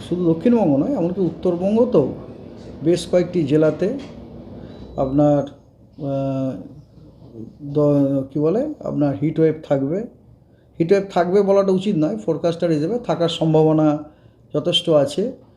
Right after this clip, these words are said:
এবং, আহ, শুধু তাই নয়, মানে এক্সট্রিম যে নর্থের যে ডিস্ট্রিক্টগুলো, তার মধ্যেও বেশ কয়েকটিতে আপনার hot and humid weather হওয়ারও কিন্তু যথেষ্ট সম্ভাবনা আছে।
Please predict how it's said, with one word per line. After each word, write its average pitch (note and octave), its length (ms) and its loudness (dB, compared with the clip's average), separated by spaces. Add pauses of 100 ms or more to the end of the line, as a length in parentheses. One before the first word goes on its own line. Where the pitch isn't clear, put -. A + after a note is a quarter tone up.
(260)
এবং, D3 540 2
আহ, C#3 880 -6 (160)
শুধু D#3+ 200 -2
তাই E3+ 260 2
নয়, F3+ 260 -2 (400)
মানে E3+ 220 0 (420)
এক্সট্রিম B3 480 0
যে A3 140 4
নর্থের F3 460 0
যে F3 100 2
ডিস্ট্রিক্টগুলো, C#3 800 -2 (100)
তার D3 160 -2
মধ্যেও F#3+ 320 2
বেশ F3+ 280 0
কয়েকটিতে G3+ 420 0
আপনার F3 580 0 (300)
hot E3+ 480 0
and G3 160 2
humid F3+ 500 0
weather D#3+ 280 2
হওয়ারও D#3 320 0
কিন্তু D#3+ 420 -4 (580)
যথেষ্ট D3 380 -2
সম্ভাবনা B2+ 520 0
আছে। A2+ 400 -10